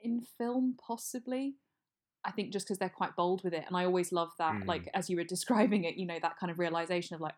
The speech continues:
Speaker 1: "Oh, wait, no, this is a fantasy," or, "Oh, this is a dream." And that they would lead you into sort of how, how real that felt for a character, how potent that desire can be.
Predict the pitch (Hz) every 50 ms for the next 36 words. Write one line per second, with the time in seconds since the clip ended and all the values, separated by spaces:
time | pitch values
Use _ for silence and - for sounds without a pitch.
0 | _ - 233 214 202 214 185 - 202 202 175 180 - - 175 175 165 - 170 165
1 | 180 180 - - - - 147 147 - - - 185 175 165 170 170 - 170 160 165
2 | 160 156 180 175 170 160 147 156 156 - _ _ _ _ - - 190 185 170 185
3 | 180 175 175 180 185 185 190 190 185 - 185 175 160 165 160 165 160 - - 170
4 | 160 160 160 156 160 _ _ _ _ _ _ _ _ - - - - 175 160 -
5 | 170 165 160 160 - _ _ _ _ _ _ _ _ _ _ _ _ _ _ _
6 | _ _ _ _ _ _ _ _ _ _ _ _ _ _ _ _ - - - -
7 | - - 180 170 165 165 165 165 160 165 165 160 160 165 160 160 - _ _ _
8 | _ _ _ _ _ _ _ _ - - - 208 196 185 180 202 240 254 233 180
9 | 165 160 - - 170 160 143 - - - 160 156 156 151 151 _ - - - -
10 | 160 165 170 - - - 151 147 143 - - _ - - - 165 160 156 156 160
11 | 160 156 _ _ _ _ _ _ _ _ _ - - - 170 180 175 - - 156
12 | - - - 165 - - - 170 156 165 151 160 160 151 - - - - _ _
13 | _ _ _ _ _ _ _ _ _ _ - 185 160 156 160 170 165 160 147 135
14 | 131 -